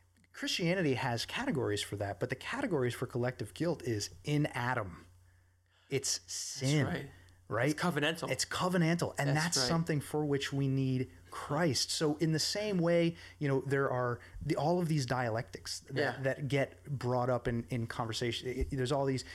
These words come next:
Speaker 1: you know, you could look at, you know, white and black, you know, European or Muslim, or Jewish or, or Aryan, or, you know, wh-, whatever the case may be, whatever your favorite, uh, dichotomy is.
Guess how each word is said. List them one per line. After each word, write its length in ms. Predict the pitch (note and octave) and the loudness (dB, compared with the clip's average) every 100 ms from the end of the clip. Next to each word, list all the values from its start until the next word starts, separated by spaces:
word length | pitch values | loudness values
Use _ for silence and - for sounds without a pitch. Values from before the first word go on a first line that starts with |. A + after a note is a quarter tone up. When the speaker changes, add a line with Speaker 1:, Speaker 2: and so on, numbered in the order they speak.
| - | -6
Speaker 1:
you 60 | C3+ | -4
know, 60 | - - | -4 -4
you 140 | D3+ C#3+ | 0 2
could 180 | C3+ | 0
look 200 | A#2+ B2+ B2+ | 0 0 0
at, 160 | A2+ | 0
you 60 | B2 | -2
know, 220 | G#2 - - G#2 | -2 -4 -10 -6
white 300 | A2 B2 - | -2 0 -2
and 160 | A#2 G#2+ | -4 -2
black, 460 | G2+ F#2 E2+ - - | -2 -4 -4 -8 -8
you 60 | G2+ | -6
know, 100 | G2 | -4
European 720 | F#2+ A2+ B2 A#2 - B2+ A#2+ | -2 2 2 0 -2 0 2
or 80 | A2 | 0
Muslim, 560 | G#2 G#2 G#2+ - G#2 A2 - - | -2 -2 -2 -4 -6 -8 -12 -8
or 400 | A#2+ A2+ G#2 G2+ - A#2+ | -2 0 0 -2 -6 -4
Jewish 640 | G2+ A2+ C3 B2+ A2+ - | 0 2 4 4 2 0
or, 320 | A2 G#2 G2 - - - | 0 0 -2 -6 -14 -6
or 300 | G#2+ G2 F#2 - | -4 -2 -4 -4
Aryan, 420 | A2 A#2 - G#2 | -2 -4 -6 -6
or, 120 | A#2 | -2
you 120 | C#3+ C3+ | 0 0
know, 100 | B2+ | 2
wh-, 180 | C#3+ C#3 | 0 2
whatever 280 | C3 E3 | 2 2
the 80 | D#3+ | 2
case 320 | - D#3 C#3 - | 0 0 2 2
may 160 | A#2 | 2
be, 220 | A#2 D#3+ | 4 2
whatever 320 | G2+ G#2+ C3+ D3 | 2 2 0 2
your 140 | A#2+ | 0
favorite, 540 | - B2+ B2+ A#2+ A2+ - - - | 0 0 2 2 0 -2 -12 -12
uh, 280 | - A2+ G#2 G#2 | -6 -2 -2 -4
dichotomy 640 | G#2 - - E3 D#3 F#2+ | -6 -4 -2 0 0 0
is. 280 | E2 A2+ - | -2 -2 -2